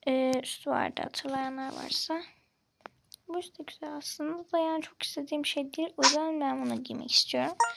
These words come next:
Pantolon olarak arkadaşlar ne giyebiliriz ki?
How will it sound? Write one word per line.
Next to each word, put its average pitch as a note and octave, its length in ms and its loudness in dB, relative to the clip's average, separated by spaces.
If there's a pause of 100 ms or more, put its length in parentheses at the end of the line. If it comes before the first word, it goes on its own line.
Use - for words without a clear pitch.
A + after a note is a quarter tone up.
(480)
Pantolon E4+ 640 8
olarak C#4+ 540 6
arkadaşlar - 880 -2 (880)
ne C#4 140 4
giyebiliriz A#3 920 -4
ki? - 200 -4